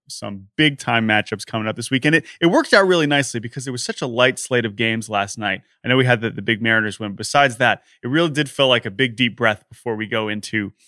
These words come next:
uh, the madness before the madness. So, of course, we're gonna talk about those big series involving all those A L wildcard teams and the <laughs> Phillies and Braves, <laughs> who don't feel like postseason teams, but they will be playing each other this week. Uh, we are going to talk about how the Baltimore Orioles,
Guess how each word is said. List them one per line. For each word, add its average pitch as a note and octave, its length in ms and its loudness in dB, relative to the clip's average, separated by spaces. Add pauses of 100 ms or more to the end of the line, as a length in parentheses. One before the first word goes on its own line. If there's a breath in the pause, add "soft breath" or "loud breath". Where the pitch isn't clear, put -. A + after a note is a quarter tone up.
(120)
uh, G2+ 160 -2
the G#2 100 -6
madness G2+ 460 0
before G#2 300 -8
the F#2 80 -12
madness. F#2+ 320 -6
So, C3+ 80 -2
of A#2+ 80 -4
course, F#3 200 4
we're E3 60 -4
gonna D3+ 100 4
talk C#3 220 4
about B2 300 2 (260 loud breath)
those B2 160 -2
big B2 220 -2
series A#2+ 400 0
involving A#2 420 0
all A#2 80 2
those A2+ 160 -2
A G#2+ 80 -2
L A2+ 120 2
wildcard A2 400 2
teams G#2+ 340 -4 (320 soft breath)
and A2 160 2
the A2 40 -8
<laughs> - 0 -
Phillies C3 380 0
and B2+ 80 4
Braves, A#2 440 4
<laughs> - 1000 -12
who C3 120 -6
don't A#2+ 200 0
feel B2 100 -2
like A#2+ 140 0
postseason B2 400 -2
teams, A#2+ 260 0
but A#2 260 4 (280 soft breath)
they B2+ 100 0
will A#2 120 -2
be A#2 100 -2
playing A#2 260 -2
each A2+ 140 -6
other A2+ 180 -2
this A2+ 200 -6
week. A2+ 220 -2 (240)
Uh, A2+ 200 2
we C3+ 80 2
are C#3+ 80 4
going E3 200 4
to D#3+ 100 -6
talk F#3+ 200 0
about F3+ 200 2
how E3+ 120 2
the E3+ 100 -2
Baltimore D#3 480 2
Orioles, C3+ 460 4